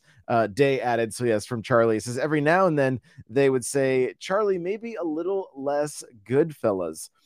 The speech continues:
uh, in this one." I'm like, "All right, I, I think you're wrong, but fine," until they landed on something they liked. And they both really knocked,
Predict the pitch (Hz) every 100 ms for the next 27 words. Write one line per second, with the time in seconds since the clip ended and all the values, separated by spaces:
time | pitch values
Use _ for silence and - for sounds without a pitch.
0 | _ _ - 117 110 131 131 117 107 110
1 | 90 82 113 117 95 - 107 196 143 170
2 | - _ _ - 107 120 131 _ 101 123
3 | 139 175 165 196 165 147 180 - - 180
4 | - 127 117 135 - _ - 123 - 147
5 | 143 147 143 127 120 117 110 98 98 -
6 | 98 92 98 90 98 95 90 87 92 87
7 | - - _ - - 170 208 160 240 240
8 | 151 185 165 143 139 139